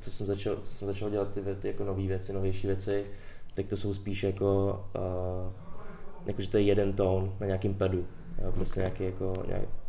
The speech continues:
Speaker 1: nějaká jako atmosféra, eh, jeden tón prostě, nebo dva tóny, který spolu mají jako, eh, tem-, temnější feeling, jo. A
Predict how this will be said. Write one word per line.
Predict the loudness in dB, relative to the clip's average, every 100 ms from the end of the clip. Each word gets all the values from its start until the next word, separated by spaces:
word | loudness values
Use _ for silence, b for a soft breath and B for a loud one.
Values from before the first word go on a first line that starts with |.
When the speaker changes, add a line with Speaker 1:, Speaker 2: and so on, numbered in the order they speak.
| -4
Speaker 1:
nějaká | -2 0 0
jako | 0
atmosféra, | 0 -2 -2 2 2 4 4 0 -4 B B B -8
eh, | -4 -2 -2 -2 2 4
jeden | 4 2
tón | 2 2 0
prostě, | -2 -4 -2
nebo | 0 0
dva | 0 0
tóny, | 0 2 2
který | 0 -2 -4
spolu | -2 -2
mají | 0 -2
jako, | -2 -2 -2 -2 -6 -8
eh, | -8 -8 -6 -8 -10 -10 -8 -6 -4
tem-, | -2 -2
temnější | 0 2 2 2 -2
feeling, | -2 2 4 4 0 -6 -4
jo. | -2 -2 -6 B B B B B -10 -6
A | -2 0 -2